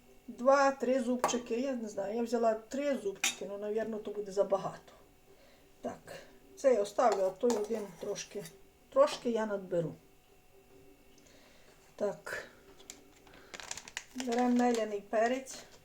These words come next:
Ні, навірно, я вперед сіль дам. Сіль. В мене йде зі спеціями, та, що в мене.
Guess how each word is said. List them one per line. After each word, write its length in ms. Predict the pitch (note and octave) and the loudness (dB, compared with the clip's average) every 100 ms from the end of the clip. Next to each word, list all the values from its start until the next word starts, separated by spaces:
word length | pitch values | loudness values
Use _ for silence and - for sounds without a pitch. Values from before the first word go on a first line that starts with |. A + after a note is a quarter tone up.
| - - - | -20 -20 -14
Ні, 140 | F3+ | -10
навірно, 360 | E3+ F3+ G#3 G3 | -6 -2 -2 0
я 60 | |
вперед 360 | G3 G#3+ G3 B3+ | -2 2 2 2
сіль 260 | - A3+ F#3+ | 2 0 2
дам. 220 | D#3+ D#3+ - - - - - - - - - - - | -2 -4 -8 -20 -20 -20 -20 -20 -20 -20 -20 -20 -20
Сіль. 380 | - - C4+ B3+ - - _ - - - - | -16 -10 -6 -8 -10 -20 _ -20 -8 -4 -2
В 80 | - | 0
мене 200 | C4+ C4 | 2 2
йде 240 | B3 A#3 | 2 2
зі 120 | G#3 A#3 | 0 -4
спеціями, 680 | - D#4+ D#4 C4 B3 A3+ | -2 -2 -2 -2 -2 -2
та, 200 | G#3+ A3 | -6 -8
що 200 | G#3+ - | -8 -10
в 120 | G#3 G3+ | -14 -14
мене. 240 | G#3 G3+ | -14 -16